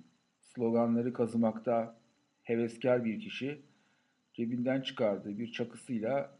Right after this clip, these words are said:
e, bu Z harfini kazımış olabilir. Şunu da, e,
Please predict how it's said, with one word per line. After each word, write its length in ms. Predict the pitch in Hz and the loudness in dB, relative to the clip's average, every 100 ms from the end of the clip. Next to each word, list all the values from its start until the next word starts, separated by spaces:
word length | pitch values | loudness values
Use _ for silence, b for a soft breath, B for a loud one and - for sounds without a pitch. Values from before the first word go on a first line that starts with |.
| - | -8
e, 240 | 95 95 120 | -6 -4 -4
bu 120 | 117 | -4
Z 100 | 117 | 2
harfini 640 | 123 113 107 101 95 95 | 4 6 4 2 -4 -6
kazımış 420 | 104 107 110 107 | -4 -4 -2 -4
olabilir. 600 | 104 101 95 110 143 - b b b b _ _ _ _ _ _ _ _ _ | -2 -4 -4 -4 -6 -10 b b b b _ _ _ _ _ _ _ _ _
Şunu 440 | - - 139 143 | -18 -10 -4 0
da, 420 | 147 113 98 - - _ _ | 4 6 4 -2 -18 _ _
e, 40 | _ | _